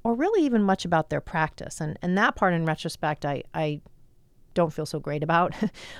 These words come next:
But I think from kind of a healthy boundary perspective, I guess you could kind of say I'm someone that really kind of respects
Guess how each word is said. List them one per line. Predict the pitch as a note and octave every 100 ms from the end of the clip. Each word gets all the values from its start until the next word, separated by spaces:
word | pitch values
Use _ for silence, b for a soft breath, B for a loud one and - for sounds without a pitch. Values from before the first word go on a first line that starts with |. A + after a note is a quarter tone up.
| B
But | B3
I | B3
think | A#3 D4+ D#4+
from | - A#3 G#3
kind | A3+ G3
of | F3
a | D#3 C#3
healthy | - G3+ F#3 F#3
boundary | D#3 D#3+ D#3+ D3+ D3+
perspective, | D#3 - D3 - D3
I | D#3+
guess | E3 E3+
you | G3
could | F3
kind | - D#3+
of | D#3
say | D#3 D3
I'm | D3
someone | - D3 D3
that | C#3+
really | - D3+ D3
kind | - C#3
of | D3
respects | C#3+ - D#3 D3 -